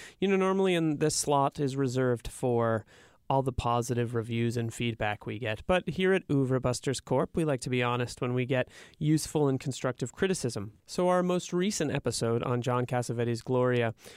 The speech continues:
we discussed Lawrence Tierney, who has a small role as the bartender and also maybe most famously appeared in Quentin Tarantino's Reservoir Dogs as Joe. However, Levi Zwirling,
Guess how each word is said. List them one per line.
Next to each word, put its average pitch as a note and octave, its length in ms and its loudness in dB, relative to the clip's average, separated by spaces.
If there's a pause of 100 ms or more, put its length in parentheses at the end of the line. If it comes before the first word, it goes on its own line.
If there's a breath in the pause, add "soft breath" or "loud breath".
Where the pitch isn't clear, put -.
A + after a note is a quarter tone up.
(160 loud breath)
we D#3 80 0
discussed D3 460 0
Lawrence C#3+ 400 2
Tierney, B2+ 440 0
who B2+ 280 0
has D3 240 0
a D3+ 60 2
small E3+ 460 2
role C#3 400 4
as B2+ 180 0
the B2 220 -2
bartender B2+ 720 0
and - 220 -2
also A#3+ 460 4
maybe G3+ 360 2
most F3+ 280 2
famously F3 580 2 (260 loud breath)
appeared D#3+ 640 2
in C#3 420 4 (140)
Quentin D#3+ 340 2
Tarantino's C3 640 0
Reservoir B2 420 0
Dogs A#2 360 -2
as A#2 260 0
Joe. A2 360 0
However, F#3 580 2 (400 loud breath)
Levi F#3+ 360 2
Zwirling, C#3+ 600 0